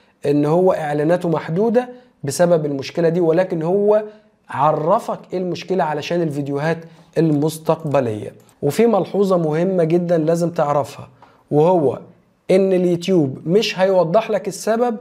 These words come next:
غير لما انت تعمل طلب مراجعة. يعني لازم تعمل طلب مراجعة الاول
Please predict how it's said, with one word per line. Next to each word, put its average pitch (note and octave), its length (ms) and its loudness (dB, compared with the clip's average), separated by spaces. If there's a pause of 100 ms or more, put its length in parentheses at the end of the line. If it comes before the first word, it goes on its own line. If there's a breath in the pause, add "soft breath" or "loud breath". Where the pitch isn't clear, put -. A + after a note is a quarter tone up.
(380 loud breath)
غير G3 240 4
لما G3 360 0
انت A#3+ 220 -4
تعمل A3 580 -2
طلب G3+ 420 2
مراجعة. G3 520 0 (300)
يعني C#3 220 -2
لازم F3+ 220 2
تعمل F#3 300 0
طلب F#3+ 340 2
مراجعة F#3+ 280 -2
الاول A#3+ 480 -4